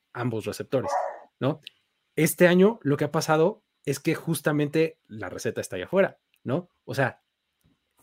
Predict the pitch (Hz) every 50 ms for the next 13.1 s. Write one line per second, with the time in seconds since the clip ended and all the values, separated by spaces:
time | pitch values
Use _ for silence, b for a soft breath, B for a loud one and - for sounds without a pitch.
0 | _ _ _ - 127 143 131 131 - - - 139 139 - - 131 120 117 120 120
1 | 147 170 185 180 185 165 - - 139 120 113 110 113 120 135 160 180 180 175 175
2 | - _ - 123 117 127 117 117 120 135 147 151 147 143 - 147 147 151 151 151
3 | 165 165 _ - 139 131 - - 160 165 160 143 123 113 104 98 90 87 95 104
4 | 98 92 - - - - 113 113 113 - - 147 143 143 143 185 196 190 165 131
5 | 110 - - 131 156 202 160 - 139 131 - b b b b b b - 104 -
6 | 127 113 120 139 147 151 151 - 170 147 160 165 156 - 170 160 160 - 165 -
7 | - 151 127 - 147 151 160 170 185 202 202 - _ _ _ _ - - 143 127
8 | 113 113 110 117 117 117 135 147 175 185 151 - - 165 160 151 160 156 - -
9 | _ _ _ _ _ _ _ _ _ _ _ _ _ _ - - 127 - 120 -
10 | 147 151 156 160 147 - 170 151 139 135 139 143 151 147 - - 147 127 - 127
11 | 110 95 90 95 123 147 - - _ _ _ _ _ _ _ _ _ _ _ _
12 | - 113 120 143 185 - _ _ _ _ _ _ _ _ - 151 151 170 180 175
13 | - _